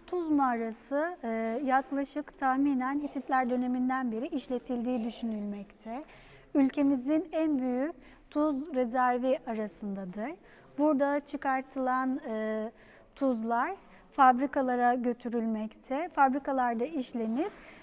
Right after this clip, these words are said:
e, soframıza gelmektedir. Ayrıca, e, bu tuz mağarası astım, üst solunum yolu hastalıkları gibi birçok hastalığa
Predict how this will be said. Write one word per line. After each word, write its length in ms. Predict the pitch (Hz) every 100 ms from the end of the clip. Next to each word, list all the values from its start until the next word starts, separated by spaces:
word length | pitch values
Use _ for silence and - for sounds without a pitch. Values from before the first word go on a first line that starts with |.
| -
e, 220 | 240 226 233
soframıza 760 | - 277 277 254 240 233 349
gelmektedir. 1000 | 294 277 277 269 277 - 277 208 214 311 - - _ - - - - - - -
Ayrıca, 680 | 294 349 370 285 320 330 339
e, 320 | 233 233 233
bu 220 | 240 285 285
tuz 240 | - 285 262
mağarası 880 | 254 240 226 220 - - 226 247 294 - - -
astım, 640 | 240 240 - - 226 220 311 294
üst 200 | 247 -
solunum 500 | 247 233 240 240 240
yolu 240 | 226 233
hastalıkları 640 | 240 226 233 233 240 226
gibi 400 | 233 208 208 233
birçok 380 | 269 294 277 262
hastalığa 600 | - 247 - 233 233 254